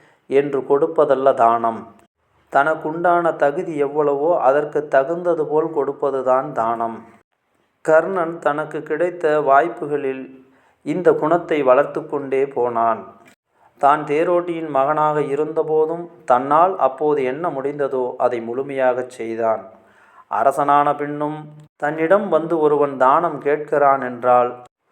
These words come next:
அவன் திரும்ப மற்றவரிடம் சென்று தானம் கேட்கக்கூடாத அளவுக்கு தன்னால் முடிந்ததை செய்தான்.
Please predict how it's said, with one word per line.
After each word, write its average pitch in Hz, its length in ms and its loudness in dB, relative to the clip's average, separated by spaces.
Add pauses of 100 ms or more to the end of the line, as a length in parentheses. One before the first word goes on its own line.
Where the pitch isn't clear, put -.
அவன் 160 340 2
திரும்ப 185 500 4
மற்றவரிடம் 170 600 0
சென்று 156 480 -2
தானம் 156 560 2
கேட்கக்கூடாத 156 840 2
அளவுக்கு 170 640 2
தன்னால் 147 500 -2
முடிந்ததை 135 500 -6
செய்தான். 117 560 2